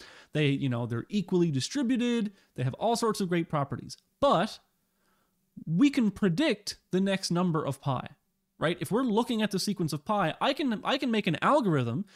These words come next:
that generates the digits of pi, right? And so they are predictable. So there's a, there's a small difference there. Um, they are predictable because we know the algorithm that generates pi,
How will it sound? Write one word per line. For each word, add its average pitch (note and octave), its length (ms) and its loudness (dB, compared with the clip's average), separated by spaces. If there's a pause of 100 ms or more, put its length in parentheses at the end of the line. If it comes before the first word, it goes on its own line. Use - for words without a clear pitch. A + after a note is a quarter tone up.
(160)
that F#3+ 240 2
generates D#3 560 2
the D#3+ 100 0
digits D3+ 320 0
of D#3+ 100 -6
pi, - 440 -8 (720)
right? E3 300 0 (300)
And F#3+ 160 0
so F3+ 540 2 (140)
they G3+ 120 4
are F#3 160 2
predictable. D#3 600 -4 (280)
So F#3+ 200 2
there's F#3 180 4
a, D#3+ 60 0
there's D#3 240 0
a D3+ 100 -2 (140)
small D4+ 500 0
difference G#3+ 400 -4
there. B2 320 -2 (360)
Um, D3 280 -2 (180)
they F#3 120 2
are F3 100 2
predictable G3+ 760 0
because F3+ 300 -2
we F#3 160 2
know F#3 320 2
the F#3+ 180 2
algorithm E3+ 540 2
that D3 160 -2
generates E3 520 2
pi, D3 580 -4